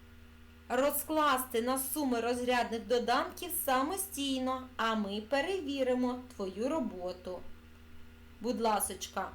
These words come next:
попрацюй. Можеш зупинити відео, продовжиш, коли будеш готовий перевіряти з нами.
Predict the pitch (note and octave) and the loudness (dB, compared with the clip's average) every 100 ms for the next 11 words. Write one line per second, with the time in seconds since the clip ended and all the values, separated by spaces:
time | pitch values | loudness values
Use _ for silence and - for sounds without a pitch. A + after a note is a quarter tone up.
0 | - A3 G#3+ A3 G#3+ - F3+ E3+ - - | -4 -2 0 0 0 -6 -8 -10 -14 -20
1 | - - - - - - - - - - | -20 -20 -20 -20 -20 -20 -20 -20 -20 -18
2 | - A3 A3+ B3+ A3 C4 C4 B3+ A#3+ A3 | -6 -2 0 0 0 0 2 2 0 -4
3 | G#3+ D#3 - B3+ E4+ C#4 A#3+ G3 G3 G3+ | -6 -6 -2 0 0 2 0 0 -4 -4
4 | C4 - A#3+ G#3 B3 F4+ C#4 C4 - A3 | -4 -2 0 0 -2 -2 -2 -4 0 0
5 | C4+ C4 A#3 A#3+ G#3 G3+ G#3+ A#3+ G#3 G#3 | 0 -2 -2 0 0 0 -2 -4 -4 -4
6 | G3 | -6